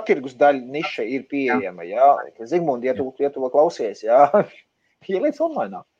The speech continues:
Speaker 1: Tikai
Speaker 2: Protams.
Speaker 1: norādi, ka tas ir, ka tas ir ļoti laba replika, jā. Super, pat labākā replika. Droši liec aprakstā iekšā. Ja tu, ja tu esi pārliecināts, ka viņi neko no īstā neatšķirs, jā, vizuāli un tam līdzīgi, droši liec, liec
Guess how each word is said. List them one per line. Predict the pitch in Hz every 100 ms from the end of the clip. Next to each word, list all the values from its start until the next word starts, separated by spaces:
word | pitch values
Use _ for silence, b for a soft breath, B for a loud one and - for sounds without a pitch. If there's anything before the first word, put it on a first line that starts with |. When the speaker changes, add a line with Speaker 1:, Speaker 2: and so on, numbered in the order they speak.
| _ -
Speaker 1:
Tikai | 160 220 339
Speaker 2:
Protams. | 381
Speaker 1:
norādi, | 330 165 131
ka |
tas | 135 143
ir, | 143 -
ka |
tas | 220 202
ir | 180 180
ļoti | 190 285 262 190
laba | 226 214
replika, | 165 190 - - - -
jā. | 120 156 -
Super, | - 277 320 - 202 170 -
pat | 214 - -
labākā | 247 240 190 185 175 165 - - 185
replika. | 190 202 127 - - - _ _ _ _ _ _ _ _ _ _
Droši | 151 233 247 - 185
liec | -
aprakstā | 165 - 127 -
iekšā. | 120 - 113
Ja |
tu, | 160
ja | 160 185
tu | 190
esi | 190
pārliecināts, | - 214 196 165
ka | - 151 147 _ _ -
viņi | 175 175
neko | 175 170 208 185
no |
īstā | 175 190 208 180
neatšķirs, | 175 311 190 - 160 135 - 127 127
jā, | 131 202 - _ _ _
vizuāli | 190 165 160 135 123 123
un | 131
tam | 151
līdzīgi, | 139 110 120
droši | 175 392 - 240
liec, | 320 - -
liec | 220